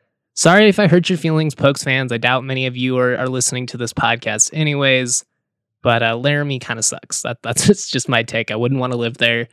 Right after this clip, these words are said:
It's boring, it's windy, it's empty, it's cold. That's about it. That, that's Laramie.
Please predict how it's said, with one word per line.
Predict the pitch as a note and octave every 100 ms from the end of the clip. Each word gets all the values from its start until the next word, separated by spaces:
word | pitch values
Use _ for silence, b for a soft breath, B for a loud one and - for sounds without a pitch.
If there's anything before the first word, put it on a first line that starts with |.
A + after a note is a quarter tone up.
| _ _ _ -
It's | -
boring, | B2 B2+ C3+ C3 B2
it's | -
windy, | A#2+ B2+ B2+ B2
it's | A2+ -
empty, | B2 C3 A#2
it's | G#2+
cold. | - B2 A#2+ A#2 A#2 A#2 _ _ _ _ _ _ _ _ _
That's | C#3+ -
about | G#2+ G2+
it. | - F2+
That, | B2 C3+
that's | B2+ C3 B2+
Laramie. | G#2 G#2 C#3